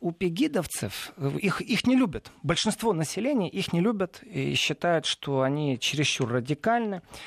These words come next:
Э, и эти люди, они совершают, если с ними поговорить, они вот совершают, все, кто им сочувствует, все говорят, что они чувствуют, что они совершают какой-то подвиг.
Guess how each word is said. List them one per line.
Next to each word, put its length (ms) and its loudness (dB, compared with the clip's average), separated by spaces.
Э, 340 2
и 100 2
эти 220 2
люди, 400 -2
они 220 0
совершают, 580 0
если 180 -6
с 120 -4
ними 180 4
поговорить, 560 0
они 220 4
вот 160 -2
совершают, 480 0
все, 160 0
кто 160 -4
им 80 4
сочувствует, 580 -2
все 140 -2
говорят, 340 2
что 160 -2
они 100 2
чувствуют, 380 -4
что 240 -2
они 180 2
совершают 460 -2
какой-то 380 -6
подвиг. 580 -4